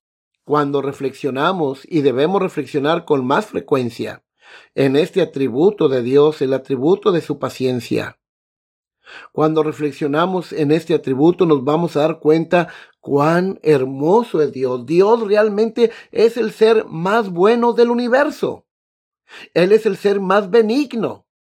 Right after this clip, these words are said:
el ser más paciente. ¿Cuánta paciencia ha tenido Dios con nosotros?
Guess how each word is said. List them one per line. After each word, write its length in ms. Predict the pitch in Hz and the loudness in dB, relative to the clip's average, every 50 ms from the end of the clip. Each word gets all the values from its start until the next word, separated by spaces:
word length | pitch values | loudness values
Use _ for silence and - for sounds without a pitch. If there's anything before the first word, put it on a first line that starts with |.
| _ _ _ _ _ - _ - | _ _ _ _ _ -12 _ 0
el 180 | 190 196 180 | 2 2 2
ser 220 | - 202 208 208 214 | 2 0 0 0 0
más 300 | 196 185 208 220 - - | 0 0 0 0 -2 -2
paciente. 840 | - 220 214 - - 214 214 233 247 277 294 277 - 220 202 - - - - _ _ | -2 -2 -2 -2 -2 -2 0 2 2 2 0 0 2 2 2 2 0 -4 -16 _ _
¿Cuánta 680 | - 190 202 214 220 254 269 254 - - 254 240 240 - | 0 2 2 2 2 2 -2 -2 -4 -4 -4 -4 -4 -4
paciencia 1080 | 220 202 190 - - 214 214 254 277 285 269 254 - - 226 220 220 214 - - 220 | -6 -6 -6 -8 -12 -8 -4 -4 -2 -2 -4 -6 -8 -2 0 2 2 2 2 2 2
ha 140 | 254 269 269 | 2 2 0
tenido 460 | - 247 240 240 247 269 262 240 190 | -4 -4 -4 -2 0 2 2 2 2
Dios 320 | 175 220 240 262 302 302 - | 0 -2 0 0 0 0 0
con 180 | - 233 220 | 0 0 0
nosotros? 800 | 196 185 - - 175 160 151 - 135 127 117 107 - - _ _ | 0 -2 -2 0 0 0 0 -2 -6 -6 -6 -8 -10 -16 _ _